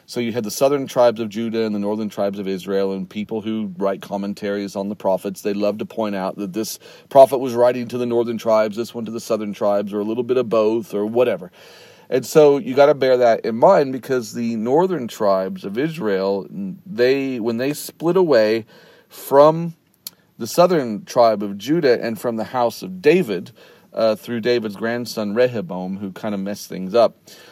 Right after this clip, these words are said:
But when the northern tribes split away from King Rehoboam,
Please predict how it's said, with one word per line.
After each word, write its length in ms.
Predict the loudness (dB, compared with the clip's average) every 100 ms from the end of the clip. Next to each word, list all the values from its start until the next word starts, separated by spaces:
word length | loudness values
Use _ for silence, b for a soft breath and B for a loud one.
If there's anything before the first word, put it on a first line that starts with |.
| B
But 100 | -4
when 100 | -2
the 60 | 0
northern 480 | 4 4 4 0 -4
tribes 440 | 2 4 4 2
split 300 | -10 -4 -2
away 360 | 0 0 0 0
from 520 | -4 -4 -4 -4 -8
King 340 | -8 -6 -2
Rehoboam, 520 | 0 0 0 -6 -6